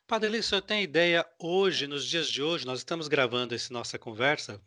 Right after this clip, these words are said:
não sei quando você que tá nos escutando está ouvindo esse podcast, mas nós estamos falando no dia vinte e seis de maio de dois mil e vinte. É bom deixar registrado isso, porque pode ser que a pessoa escute dois anos depois, um mês depois.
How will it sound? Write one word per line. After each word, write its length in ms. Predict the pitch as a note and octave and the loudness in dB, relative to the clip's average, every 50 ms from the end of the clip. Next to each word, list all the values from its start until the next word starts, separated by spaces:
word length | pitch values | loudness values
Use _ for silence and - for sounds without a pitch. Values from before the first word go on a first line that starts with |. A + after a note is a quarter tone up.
| _ - | _ -18
não 160 | A#2 A2+ A2+ | -14 -10 -8
sei 240 | - - - B2 A#2 | -6 -2 -2 -4 -4
quando 400 | A#2+ - C#3 C3+ C#3 C3 A#2 A2 | -4 -4 -2 -2 -2 -2 -4 -4
você 240 | A2 A#2+ - - | -4 -4 -2 -2
que 80 | C3 - | -4 -2
tá 80 | - B2 | -2 -4
nos 160 | A#2+ A2 A2+ | -2 -2 -4
escutando 420 | A#2+ - - A#2+ - - B2 B2 | -4 -4 -4 -6 -2 -2 -2 -2
está 220 | A#2+ A2+ - C3 A#2+ | -2 -4 -2 0 0
ouvindo 280 | A#2 A2 A2+ B2+ B2 | 0 0 -4 -6 -6
esse 140 | A#2+ - - | -6 -8 -8
podcast, 680 | - - A#2+ A#2+ A#2+ - - D3 D3+ D3+ - - - - - - - - - _ - | -4 -4 -2 -2 -2 0 2 2 2 2 0 -2 -6 -8 -12 -16 -20 -20 -20 _ -6
mas 120 | - C3 | -4 -2
nós 80 | C3 B2+ | -2 -2
estamos 200 | - E3 D#3+ - | -2 -4 -4 0
falando 200 | - D3 D3+ D#3 | 0 -2 0 0
no 100 | D3+ C#3+ | -4 -2
dia 180 | - C#3 C#3 | 0 0 0
vinte 220 | B2+ A#2+ D3+ D3+ - | 0 0 -6 -6 -4
e 40 | - | -2
seis 280 | - - D3 D3+ D3 | 2 2 2 2 2
de 100 | C#3 C#3+ | 0 0
maio 380 | B2+ A#2+ B2 C3+ C#3+ C#3+ C#3+ C3+ | 0 0 2 4 4 4 2 2
de 80 | C3+ | 0
dois 220 | B2+ B2 C3+ B2+ B2+ | 0 0 0 0 0
mil 120 | C3 C3 | -2 -2
e 60 | C3 | -2
vinte. 420 | A#2+ A2 A#2 A2+ G#2+ - - - - | -2 -4 -6 -6 -6 -6 -6 -4 -4
É 60 | A#2+ | -4
bom 180 | A2 C3+ C#3+ C3+ | -4 -4 -2 0
deixar 260 | C3+ B2+ - C#3 C3 | 0 0 2 2 2
registrado 440 | C3 A#2+ A2+ - - C3 B2+ A#2+ A#2 | 2 0 -2 -2 0 0 0 0 -2
isso, 220 | A2+ - - - - - - - - | -4 -4 -6 -8 -10 -14 -16 -16 -10
porque 180 | - - F#3+ | -6 -6 -4
pode 200 | - - E3 - | -2 0 -2 -2
ser 100 | - E3 | 0 -4
que 100 | - - | -2 -2
a 60 | D3 - | -2 -2
pessoa 320 | - C3+ - - D3+ C3+ | 0 -2 -2 0 -2 -2
escute 420 | B2+ - - - D3 C#3 - - | -2 -4 -6 -6 -6 -6 -6 -4
dois 220 | A#2 B2+ C#3+ C#3 C3 | 2 2 4 4 4
anos 160 | C3+ C3 A2 | 0 -2 -4
depois, 460 | A2+ G#2+ - D3 D3+ D3 C#3+ A#2+ A#2 | -6 -6 0 4 4 4 4 4 0
um 80 | B2+ B2+ | -4 -2
mês 200 | B2 C3 C3 A#2+ | 0 0 0 0
depois. 440 | G#2+ G#2+ G2+ - C#3+ C#3+ C#3 - - | 0 -4 -4 0 0 0 0 0 -4